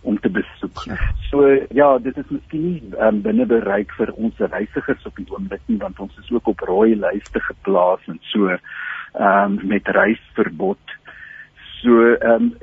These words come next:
Speaker 1: hier is een manier om te reis na Israel, is met Marzaan se, se nuwe boek. En dit is van my kant af, Christine, my aanbevelings, 'n bietjie iets om te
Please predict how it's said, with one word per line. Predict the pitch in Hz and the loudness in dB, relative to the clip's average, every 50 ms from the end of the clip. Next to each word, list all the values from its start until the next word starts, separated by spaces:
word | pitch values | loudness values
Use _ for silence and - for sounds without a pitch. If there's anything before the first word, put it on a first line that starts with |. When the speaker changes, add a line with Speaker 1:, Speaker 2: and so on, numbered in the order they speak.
| - - - - 101 | -16 -14 -12 -8 -2
Speaker 1:
hier | 123 151 175 170 | 0 2 4 4
is | 160 - - - | 4 2 0 0
een | - 180 185 180 | 2 2 4 4
manier | 147 120 107 95 92 95 98 | 2 2 2 0 -4 -6 -6
om | 98 101 | -8 -4
te | - 110 | -2 -2
reis | 101 101 95 101 104 104 - | -2 0 -2 -2 -4 -4 -6
na | 113 107 92 - - - | -6 -4 -4 -6 -8 -14
Israel, | - - - 90 80 73 - - - _ _ _ _ | -18 -10 -6 -6 -4 -4 -6 -10 -14 _ _ _ _
is | 120 101 - | -10 -6 -4
met | 110 104 104 - | -2 -2 -2 0
Marzaan | 104 104 104 95 85 80 - 92 87 85 90 87 - - | 0 2 2 2 -2 -4 -6 -4 -4 -4 -4 -8 -10 -14
se, | - - - 92 90 87 85 - - - - | -16 -12 -8 -6 -6 -6 -6 -8 -10 -2 0
se | 113 98 | 0 2
nuwe | 95 90 87 87 80 92 87 | 2 0 -2 -2 -2 -4 -4
boek. | 73 71 71 71 - _ - - - - - _ _ _ _ _ _ _ _ - - - - - - - - - - - | -4 -4 -6 -6 -6 _ -12 -12 -12 -14 -18 _ _ _ _ _ _ _ _ -20 -20 -18 -18 -18 -18 -20 -20 -12 -2 2
En | 120 127 240 113 95 | 4 4 4 6 4
dit | 90 143 - - | 2 2 2 0
is | 226 - - - - - - | -2 -2 -2 -6 -14 -4 0
van | - 156 151 | 0 2 4
my | 135 127 139 156 | 4 4 4 4
kant | - - 180 175 175 - - | 2 2 2 2 2 0 0
af, | - 160 147 - - - - - | 2 2 2 2 -2 -8 -14 -10
Christine, | - 139 135 - - - 151 147 139 131 123 | -10 -10 -10 -10 -8 -4 0 2 4 6 6
my | 113 117 117 | 4 4 2
aanbevelings, | - 127 135 135 135 127 135 - - 131 131 123 120 127 127 123 - | 2 4 4 4 4 2 0 -2 0 2 4 4 4 4 2 0 -2
'n | 120 92 | -4 -8
bietjie | 92 107 - - 131 120 - | -8 -6 -4 -2 -2 0 0
iets | 147 135 - - | -2 -2 -2 -2
om | 117 104 | -2 -2
te | - 95 | -4 -8